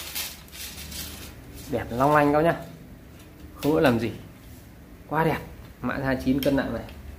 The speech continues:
Một trăm bảy mươi tư ly, à, một trăm bảy mươi tư gram, ngọn hai chấm chín tám ly. Giá tám trăm K mã hai chín. Mã ba mươi. Ba mươi thì làm chiếc cần Lăng C của Daiwa nhá.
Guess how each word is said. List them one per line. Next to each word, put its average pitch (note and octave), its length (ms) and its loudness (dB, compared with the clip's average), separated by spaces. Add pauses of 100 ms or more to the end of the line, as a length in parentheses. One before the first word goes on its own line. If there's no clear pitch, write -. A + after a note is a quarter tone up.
(1200)
Một A2 160 -4
trăm C3 180 6
bảy A2 120 6
mươi A#2+ 180 0
tư C#3 160 6
ly, C#3+ 220 4 (300)
à, C3+ 80 0
một A#2 160 4
trăm C3+ 180 6
bảy A2 100 4
mươi A2 140 0
tư C3+ 140 2
gram, B2+ 340 4
ngọn A#2 160 0
hai B2 140 0
chấm B2+ 180 -2
chín - 220 -6
tám C3 240 0
ly. E3 220 2 (640)
Giá A#2 360 4
tám B2 160 6
trăm C3+ 180 4
K - 60 -6
mã B2+ 240 6
hai B2+ 180 0
chín. C3+ 220 -2 (2250)
Mã B2+ 120 -2
ba C#3 220 6
mươi. C#3 280 6 (720)
Ba C3+ 140 2
mươi C#3 280 6
thì B2 60 0
làm A#2 180 2
chiếc - 160 -4
cần A#2+ 160 2
Lăng C3 140 4
C C3 100 -2 (360)
của A2 100 -2
Daiwa C3+ 460 8
nhá. D#3+ 200 4